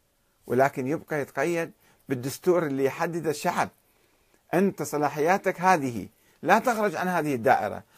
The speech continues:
ويجب أن تحترم الدستور وأن تقسم على الدستور أيضا،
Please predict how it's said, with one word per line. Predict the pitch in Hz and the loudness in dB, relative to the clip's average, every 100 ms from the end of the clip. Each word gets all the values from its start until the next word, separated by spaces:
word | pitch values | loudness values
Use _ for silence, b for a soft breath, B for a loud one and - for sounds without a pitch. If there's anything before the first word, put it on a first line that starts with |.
| b - | b 2
ويجب | 147 208 202 175 | 6 6 6 0
أن | 180 | -2
تحترم | - - 214 214 | -4 -4 0 0
الدستور | 202 180 208 - 220 220 - B | 0 0 0 2 4 4 0 B
وأن | - 156 196 | 2 2 4
تقسم | - - 240 208 | 4 2 0 0
على | 156 | 0
الدستور | 143 117 - 117 | 0 -2 -8 -6
أيضا، | 98 98 98 | -2 -4 -6